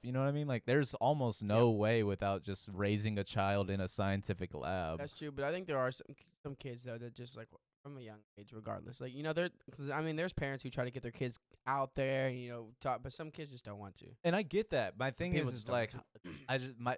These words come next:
Speaker 1: this is where I'm at. It's just, like, we're talking about kids that are, like, maybe five, six, seven, a little bit more developed, but, like, what happened when they were one, two, three,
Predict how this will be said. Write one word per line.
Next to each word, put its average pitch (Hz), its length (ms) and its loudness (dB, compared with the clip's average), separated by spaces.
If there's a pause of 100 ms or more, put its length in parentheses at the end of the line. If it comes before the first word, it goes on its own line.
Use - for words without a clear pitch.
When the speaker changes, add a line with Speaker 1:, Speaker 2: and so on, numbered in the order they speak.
(260)
Speaker 1:
this 151 200 2
is 123 140 0
where 107 180 6
I'm 98 160 4
at. 95 180 2
It's - 120 -12
just, - 160 -10
like, 104 200 -2
we're 120 100 2
talking 127 360 4
about 113 280 2
kids 110 320 -4
that 104 160 2
are, 101 120 6
like, 95 320 0
maybe 101 360 0
five, 98 400 -2
six, - 320 -4
seven, 92 520 -2
a - 300 -4
little 120 140 6
bit 113 120 2
more 104 180 0
developed, 101 720 0
but, 107 160 -2
like, 101 300 0
what 117 280 2
happened 113 500 -2
when 107 160 0
they 107 140 4
were 104 180 4
one, 101 320 -4
two, 104 220 2
three, 107 540 2